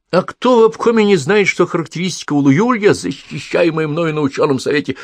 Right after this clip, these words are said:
снимала проблему этого края на ряд лет? Я помню одну статейку в нашей газете за подписью Быстрова. Мне говорили, что это точка зрения обкома.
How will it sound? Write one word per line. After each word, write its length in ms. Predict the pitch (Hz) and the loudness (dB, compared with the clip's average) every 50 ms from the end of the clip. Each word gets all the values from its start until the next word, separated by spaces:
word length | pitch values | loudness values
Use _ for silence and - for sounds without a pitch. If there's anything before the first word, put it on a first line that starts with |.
| - - - | -18 -18 -16
снимала 540 | - - - 170 170 165 160 156 147 147 139 | -14 -6 -2 0 2 4 4 4 4 4 4
проблему 460 | - - 143 135 123 131 135 127 120 | 4 2 2 2 4 2 2 2 0
этого 200 | 110 - 120 110 | -2 -2 -4 -4
края 260 | - 113 117 117 107 | -2 0 2 2 2
на 140 | 104 101 98 | 2 2 0
ряд 260 | 95 98 98 _ _ | 0 0 -2 _ _
лет? 320 | - - - _ _ - _ _ _ _ _ _ _ _ _ _ _ _ _ _ _ _ _ _ _ _ _ _ _ _ - | -18 -18 -18 _ _ -20 _ _ _ _ _ _ _ _ _ _ _ _ _ _ _ _ _ _ _ _ _ _ _ _ -4
Я 100 | - 113 | -2 -2
помню 460 | - - - 175 190 185 180 170 160 147 | -2 2 2 0 0 0 0 0 0 0
одну 240 | 135 127 135 127 | 0 0 -2 -2
статейку 600 | 110 - - - 123 - - 110 101 95 - - | -2 -2 -4 -4 -4 0 0 -2 -2 -2 -4 -6
в 40 | 104 | -4
нашей 240 | 101 95 87 - - | -2 0 -2 -2 -2
газете 400 | 101 98 78 90 82 - - - _ _ _ _ | -2 -2 -2 -2 -6 -8 -10 -20 _ _ _ _
за 140 | - 113 - | -8 -8 -4
подписью 400 | - 107 92 _ - - - 104 | -4 -4 -6 _ -14 -8 -8 -4
Быстрова. 540 | 90 110 - - - - 107 90 80 - _ _ _ _ _ _ _ _ _ _ _ _ _ _ _ _ _ | -4 -4 -6 -2 0 0 2 2 0 -2 _ _ _ _ _ _ _ _ _ _ _ _ _ _ _ _ _
Мне 160 | - - 131 | -10 -8 -4
говорили, 240 | 120 120 131 135 123 | -2 0 0 0 -2
что 200 | - - 117 110 | -2 2 2 2
это 160 | 110 - 120 | 2 2 -2
точка 320 | - 117 123 - - 131 117 | 0 0 -2 0 -2 -4 -2
зрения 280 | 87 101 123 135 113 | -2 -2 -2 0 -2
обкома. 380 | - - - 107 123 165 160 | -2 -2 0 -2 -2 -2 -2